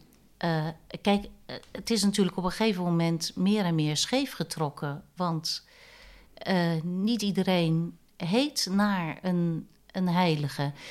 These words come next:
Maar volgens mij is dat de achtergrond, dat je dan een soort eerbetoon zou brengen aan een heidense,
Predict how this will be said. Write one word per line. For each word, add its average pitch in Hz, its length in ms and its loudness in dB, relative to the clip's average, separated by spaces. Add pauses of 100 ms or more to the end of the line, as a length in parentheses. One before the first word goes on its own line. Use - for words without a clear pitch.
(120)
Maar 180 180 2
volgens 226 320 -4
mij 233 180 2
is 170 360 -4
dat - 520 -4 (460)
de 175 380 -2 (140)
achtergrond, 190 1000 -4 (720)
dat 190 720 0
je 185 220 0
dan 214 180 2
een 180 60 2
soort 160 320 -2
eerbetoon 240 680 -2
zou 180 240 -2
brengen 190 460 0
aan 170 260 0
een 151 200 0
heidense, 156 1000 0